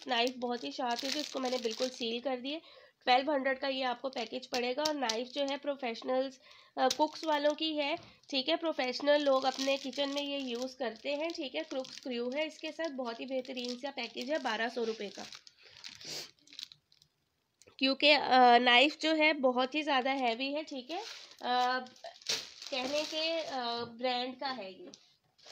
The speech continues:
अच्छा जी, ये बहुत ही प्यारा सा स्पैचुला है, ये देख लीजिए, ठीक है, स्माइली फेस में है, सील किया हुआ है, ठीक है, ये स्पैचुला है। ये आपको जी इसके साथ, अ, चार जो है फ्रूट पिकर मिलेंगे और ये जी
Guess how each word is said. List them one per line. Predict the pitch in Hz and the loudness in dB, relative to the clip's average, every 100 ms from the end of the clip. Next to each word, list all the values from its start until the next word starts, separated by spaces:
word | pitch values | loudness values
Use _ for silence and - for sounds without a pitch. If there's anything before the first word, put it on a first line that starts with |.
| - - - - - - - | -18 -18 -12 -12 -12 -18 -14
अच्छा | 254 294 | -8 -6
जी, | 330 | -4
ये | 359 | -4
बहुत | 285 269 269 | -6 -8 -8
ही | 320 | -8
प्यारा | 320 269 262 | -6 -4 -4
सा | 277 294 | -4 -6
स्पैचुला | - 254 220 247 254 | -4 -6 -4 0 2
है, | 277 339 | 2 2
ये | 349 | 0
देख | 240 196 - | -2 -2 -2
लीजिए, | 214 220 214 220 - - - - - - - - - - - | -6 -4 -6 -8 -12 -16 -18 -16 -14 -14 -14 -12 -14 -14 -4
ठीक | 247 233 | -4 2
है, | 320 | 0
स्माइली | 330 277 226 262 | 2 0 0 -2
फेस | 262 247 247 302 | 2 2 2 0
में | 294 | 0
है, | 311 | 0
सील | 339 262 247 262 | -4 -4 0 0
किया | 262 262 233 226 | -2 -6 -2 0
हुआ | 247 277 | 0 -2
है, | 294 320 | -2 -4
ठीक | 302 247 | -4 -4
है, | 285 | -4
ये | 294 | -4
स्पैचुला | 285 - 220 247 247 262 | -4 -2 -2 0 0 0
है। | 294 359 - - - - | 0 -2 -4 -8 -10 -10
ये | 247 269 | 2 6
आपको | 277 262 294 | 6 4 0
जी | 285 | 2
इसके | 302 - 294 | 0 2 0
साथ, | 294 302 269 269 - | 0 2 4 2 0
अ, | 269 247 240 | 0 2 2
चार | 240 254 226 240 | 2 4 6 4
जो | 240 | 4
है | 285 285 | 0 0
फ्रूट | - 262 254 - | -2 -2 -2 -4
पिकर | 285 311 | 0 0
मिलेंगे | 311 294 294 294 | 0 0 0 0
और | 320 277 | -4 -2
ये | 247 262 | 0 0
जी | 269 | 0